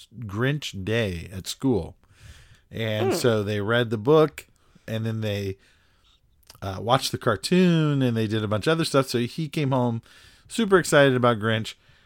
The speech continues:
Speaker 1: So we watched again. He had already, he'd seen it at school that day, but we watched the original Grinch cartoon,
Speaker 2: Okay.
Speaker 1: which
Speaker 2: Okay.
Speaker 1: is streaming on one of the platforms. I think it might be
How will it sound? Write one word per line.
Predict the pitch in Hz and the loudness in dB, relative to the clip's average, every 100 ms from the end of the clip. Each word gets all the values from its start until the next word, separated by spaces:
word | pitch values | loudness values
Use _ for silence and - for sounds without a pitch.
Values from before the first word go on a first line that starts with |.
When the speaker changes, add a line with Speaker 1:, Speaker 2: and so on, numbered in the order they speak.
| _ | _
Speaker 1:
So | - - 139 131 | -4 4 6 6
we | 131 160 170 165 | 4 2 0 0
watched | 127 127 131 - - _ - | 4 4 4 2 -10 _ -4
again. | 120 110 131 143 123 127 123 | -2 0 0 2 2 0 0
He | 139 | 2
had | 127 | 4
already, | 117 107 | 4 2
he'd | 92 123 104 | -2 -4 -2
seen | 127 | -2
it | 110 | 0
at | 95 | -2
school | - - 151 | -4 -2 0
that | 104 | 0
day, | 95 | -2
but | 101 107 | -4 -4
we | 107 | -2
watched | 107 104 - - | 0 0 -4 -6
the | 104 | -4
original | 95 104 104 113 113 113 | -4 -4 -4 -4 -6 -8
Grinch | 98 113 123 160 - - _ | -8 -4 -4 -6 -14 -18 _
cartoon, | - 127 - 151 196 - _ - | 0 0 0 -4 -4 -6 _ -18
Speaker 2:
Okay. | 156 156 139 151 233 | -14 -10 -8 -8 -4
Speaker 1:
which | 117 131 - | 2 2 0
Speaker 2:
Okay. | - | -2
Speaker 1:
is | 123 123 123 120 113 - - _ _ _ _ _ _ _ _ | 4 6 6 2 -2 -6 -16 _ _ _ _ _ _ _ _
streaming | - - - 202 269 262 208 | -16 -16 -4 -2 0 2 2
on | 160 139 | 2 2
one | 156 | 2
of | 180 | 2
the | 143 131 | 2 0
platforms. | - 123 - 127 117 | 2 0 0 -2 0
I | 127 | -2
think | - 190 196 | -4 -8 -6
it | 196 | -6
might | 160 151 - | -6 -6 -6
be | 135 131 127 123 120 | -4 0 0 0 -2